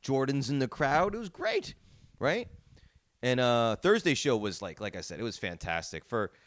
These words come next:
for many reasons. One, we had a couple, uh, guest spots. We had Harrison Greenbaum, who was on America's Got Talent.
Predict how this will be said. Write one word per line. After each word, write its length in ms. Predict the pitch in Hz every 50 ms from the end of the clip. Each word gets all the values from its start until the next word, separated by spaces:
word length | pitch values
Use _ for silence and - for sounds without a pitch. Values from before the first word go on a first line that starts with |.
| _ _ _
for 100 | - 143
many 280 | 143 151 151 143 123 101
reasons. 380 | 92 87 80 - 90 82 -
One, 280 | 104 127 143 143 147 135
we 80 | 117
had 140 | 110 117 113
a 40 | 101
couple, 480 | - - 135 - 117 107 98 98 98 78
uh, 180 | 90 87 85 78
guest 260 | - - 113 117 -
spots. 500 | - - 104 101 104 101 - - - -
We 100 | 98 95
had 100 | 92 87
Harrison 400 | 80 113 117 123 120 - - 107
Greenbaum, 720 | 98 90 98 101 101 98 92 95 95 95 95 92 90 90 - _ _ _ _ _ _ _
who 60 | -
was 80 | 101 98
on 100 | 101 92
America's 400 | 87 90 98 101 101 - 98 80
Got 240 | - 92 85 78 -
Talent. 440 | - 98 98 101 101 98 101 95